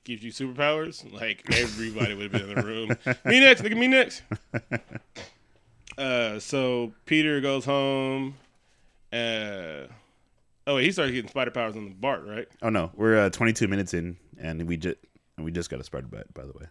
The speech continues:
Speaker 1: Mm-hmm.
Speaker 2: This is ridiculous.
Speaker 1: So then he rides the train home.
Speaker 2: Yeah.
Speaker 1: Right?
Speaker 2: Yeah.
Speaker 1: And this one really, really hot Latin chick is with this, uh, bummy ass white dude that wanted to put a bottle on dude's head,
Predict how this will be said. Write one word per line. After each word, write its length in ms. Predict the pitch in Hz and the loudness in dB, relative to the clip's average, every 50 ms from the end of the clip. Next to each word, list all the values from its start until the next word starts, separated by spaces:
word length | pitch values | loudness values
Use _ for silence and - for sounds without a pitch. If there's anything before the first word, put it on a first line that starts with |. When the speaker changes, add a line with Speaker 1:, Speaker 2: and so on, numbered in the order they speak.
| _ _ 117 | _ _ -16
Speaker 1:
Mm-hmm. 220 | 92 104 101 98 - _ _ _ _ _ _ - - | -14 -14 -14 -14 -18 _ _ _ _ _ _ -12 -10
Speaker 2:
This 100 | 78 76 | -8 -8
is 60 | 80 | -8
ridiculous. 500 | 73 69 64 - - - - - - _ _ _ _ _ _ _ _ _ | -8 -8 -10 -10 -12 -14 -18 -20 -20 _ _ _ _ _ _ _ _ _
Speaker 1:
So 280 | - - 151 135 127 | -6 -2 -2 0 0
then 140 | 123 143 147 | 0 -2 -2
he 120 | 143 135 | -2 -2
rides 320 | 135 135 131 131 127 120 110 | -2 -2 0 0 -2 -2 -4
the 60 | 117 | -6
train 280 | - - 139 139 143 139 | -6 -4 -2 -2 0 -2
home. 380 | 147 156 156 156 156 156 156 - _ _ _ _ _ - | -2 -2 -2 -4 -6 -8 -10 -16 _ _ _ _ _ -2
Speaker 2:
Yeah. 220 | - 90 - - | 0 0 2 2
Speaker 1:
Right? 260 | 123 123 127 131 - - - - | 0 -2 -4 -4 -6 -10 -10 -6
Speaker 2:
Yeah. 220 | 90 85 76 73 82 - _ - | -4 -4 -4 -4 -8 -12 _ -4
Speaker 1:
And 420 | 123 123 123 120 120 117 117 120 | -2 0 0 0 -2 -2 -4 -4
this 160 | 123 120 107 | -6 -6 -6
one 380 | 110 120 127 131 127 123 113 107 | -6 -4 -4 -2 -4 -4 -4 -4
really, 220 | 120 127 127 135 123 | -4 -2 -2 -2 -4
really 220 | 123 127 127 117 | -2 -2 -2 -2
hot 220 | 123 127 120 92 | 0 -2 -2 -2
Latin 280 | 107 117 123 135 131 131 | -2 -2 -2 -2 -4 -4
chick 220 | 139 156 147 127 | -6 -6 -6 -6
is 180 | 120 120 110 117 | -8 -10 -10 -10
with 140 | 117 113 - | -10 -10 -8
this, 240 | 113 113 110 101 87 - - | -8 -10 -10 -12 -14 -16 -14
uh, 380 | 104 104 101 101 98 98 98 | -12 -10 -10 -10 -12 -14 -16
bummy 400 | 98 95 117 117 117 120 113 113 | -12 -8 -6 -6 -4 -4 -4 -4
ass 220 | 113 110 107 104 98 | -4 -6 -8 -10 -10
white 260 | 98 107 110 123 120 | -8 -6 -6 -6 -4
dude 300 | 120 135 139 139 135 123 | -4 -6 -4 -4 -6 -8
that 160 | 110 104 98 | -8 -10 -10
wanted 240 | 101 104 104 104 101 95 | -12 -12 -12 -12 -14 -14
to 60 | 98 | -12
put 160 | - 120 104 | -10 -10 -10
a 60 | 95 | -10
bottle 460 | 95 107 107 110 107 110 107 107 104 | -10 -10 -8 -8 -8 -8 -8 -10 -10
on 100 | 101 101 | -12 -12
dude's 260 | 98 104 107 107 - - | -14 -14 -14 -12 -8 -6
head, 380 | 117 113 117 117 117 117 113 | -4 -4 -2 -4 -4 -6 -8